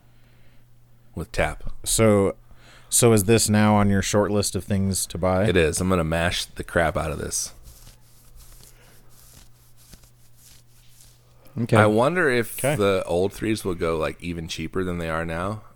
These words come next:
Speaker 1: The thing about the, the three is, like, used, they're not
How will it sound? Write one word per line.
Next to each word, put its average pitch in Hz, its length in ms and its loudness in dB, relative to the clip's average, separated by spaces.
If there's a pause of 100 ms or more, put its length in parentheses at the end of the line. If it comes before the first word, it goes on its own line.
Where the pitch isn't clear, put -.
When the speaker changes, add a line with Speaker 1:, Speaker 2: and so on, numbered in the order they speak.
(260)
Speaker 1:
The - 80 -6
thing 147 180 0
about 175 180 4
the, 117 140 0 (280)
the 95 100 -4
three 110 360 -2
is, 104 200 -2
like, 82 300 -2 (260)
used, 120 640 -4
they're 117 120 0
not 131 340 -2